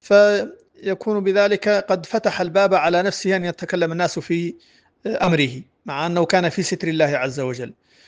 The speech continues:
كذلك ربما يعطي مبررا لبعض السفهاء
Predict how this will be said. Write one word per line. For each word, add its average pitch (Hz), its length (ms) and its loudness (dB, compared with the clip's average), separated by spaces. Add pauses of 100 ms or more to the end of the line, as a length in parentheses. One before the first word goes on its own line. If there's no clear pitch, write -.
(120)
كذلك 220 420 4
ربما 190 360 2
يعطي 190 380 0
مبررا 170 600 2 (480)
لبعض 165 340 0
السفهاء 156 720 0